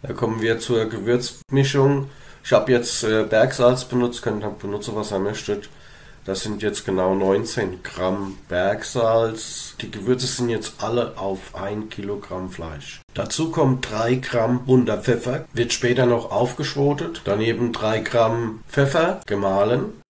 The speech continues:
Fünf Gramm Paprika edelsüß. Dann haben wir null Komma sieben Gramm Knoblauchpulver. Frische auch sehr lecker. Und zwei Gramm Macis oder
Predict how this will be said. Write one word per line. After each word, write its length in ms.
Fünf 540
Gramm 500
Paprika 720
edelsüß. 920
Dann 180
haben 220
wir 360
null 280
Komma 320
sieben 400
Gramm 680
Knoblauchpulver. 1200
Frische 440
auch 200
sehr 200
lecker. 460
Und 200
zwei 380
Gramm 460
Macis 720
oder 500